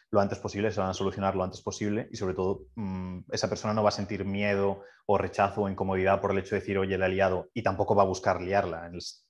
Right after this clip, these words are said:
que a lo mejor puede pensar alguien, "Buah, pues entonces la pueden liar libremente", no. Y sobre todo por el hecho de, mm,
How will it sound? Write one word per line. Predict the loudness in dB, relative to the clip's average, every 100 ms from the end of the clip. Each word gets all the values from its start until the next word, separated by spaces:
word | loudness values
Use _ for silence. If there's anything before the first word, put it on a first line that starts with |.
| _
que | -2 2
a | 2
lo | 2 0
mejor | -2 -2 -2 0
puede | 0
pensar | 0 -2 2
alguien, | 2 0 -4 0
"Buah, | 0
pues | 0 -6
entonces | -4
la | -4
pueden | -2 -2
liar | 2 2 2 -4 _ 2
libremente", | 4 4 0 -2
no. | -4 -6 _ -20 _ _ _
Y | 0 2 2
sobre | 2 4
todo | 6 6 4 0 -18 -20 _ _ 2
por | 4
el | 6
hecho | 4 2 -2 -2 -4
de, | -2 2 4 6 4 2
mm, | -2 -6 -10